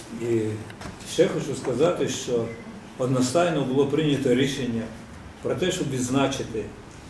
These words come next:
самою високою нагородою нашої області Валерія.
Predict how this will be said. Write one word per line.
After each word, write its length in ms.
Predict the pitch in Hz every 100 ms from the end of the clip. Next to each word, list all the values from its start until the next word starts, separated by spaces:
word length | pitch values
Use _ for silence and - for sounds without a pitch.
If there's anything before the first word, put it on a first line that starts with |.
| - - -
самою 380 | - 196 190 143
високою 480 | 139 175 175 147
нагородою 540 | 131 120 127 165 143 127
нашої 360 | 123 - 123
області 540 | 123 120 110 104 - 104 101 - - - -
Валерія. 500 | 123 120 107 104 101